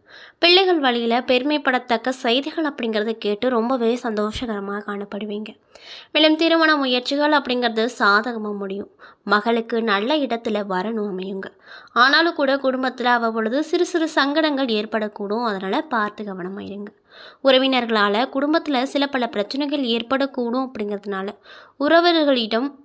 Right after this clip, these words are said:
பேசும்போது பொறுமையாக கடைபிடிப்பது நல்லது. மேலும் குடும்ப விஷயங்களை பொறுத்த வரைக்கும் அவர்களின் தலையீட்டை அனுமதிக்க வேண்டாம்.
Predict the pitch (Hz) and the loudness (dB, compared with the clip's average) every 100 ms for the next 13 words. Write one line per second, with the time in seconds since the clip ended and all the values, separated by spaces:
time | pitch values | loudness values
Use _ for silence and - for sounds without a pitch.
0 | _ 269 294 330 349 269 214 208 254 247 | _ 4 4 4 0 0 0 -2 -2 0
1 | 226 277 269 226 226 247 214 190 202 196 | 0 0 0 -2 -2 -6 -6 -6 -6 -6
2 | 190 196 196 185 180 - _ _ - - | -8 -8 -8 -8 -8 -10 _ _ -20 -20
3 | - _ _ - 311 311 302 311 330 349 | -20 _ _ 2 4 4 2 2 4 4
4 | 330 320 311 311 302 269 269 247 233 247 | 4 2 2 2 2 0 0 -2 -2 -4
5 | 262 262 226 233 233 233 233 233 226 269 | -4 -2 -2 -2 -2 -4 -2 0 0 2
6 | 277 254 269 254 214 247 240 214 202 190 | 0 0 -2 -2 -2 -2 -4 -8 -10 -8
7 | 196 - | -10 -14